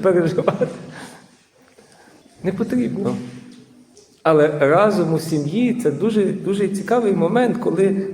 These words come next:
доповнюється ця молитва у чоловікові, у жінці, і діти споглядають на вас і дивляться, що віра може от виховувати одне одного. Тому, дорогі браті і сестри, сьогодні дуже важливо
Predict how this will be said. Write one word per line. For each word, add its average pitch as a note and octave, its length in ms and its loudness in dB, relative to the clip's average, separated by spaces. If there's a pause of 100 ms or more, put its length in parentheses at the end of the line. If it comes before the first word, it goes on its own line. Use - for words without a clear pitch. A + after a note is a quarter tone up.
(120)
доповнюється F#3 800 4
ця E3+ 180 2
молитва F3+ 560 2 (500)
у D3 160 -4 (320)
чоловікові, E3 640 2
у C#3 80 2
жінці, G#3 460 0
і D3 60 4
діти F#3+ 320 2
споглядають F3+ 840 4
на F#3+ 100 6
вас D#3 360 4
і F3 60 2
дивляться, F#3+ 580 2
що D#3+ 240 -2
віра G#3 420 2 (360)
може F#3+ 500 2 (140)
от D3 120 2 (140)
виховувати F3 540 2
одне B2+ 220 0
одного. - 180 -6 (440)
Тому, A#3+ 180 4
дорогі C4 220 6
браті A3 340 6
і F3+ 60 6
сестри, G3+ 440 4
сьогодні D#3+ 320 4
дуже G#3+ 320 4
важливо F#3 520 4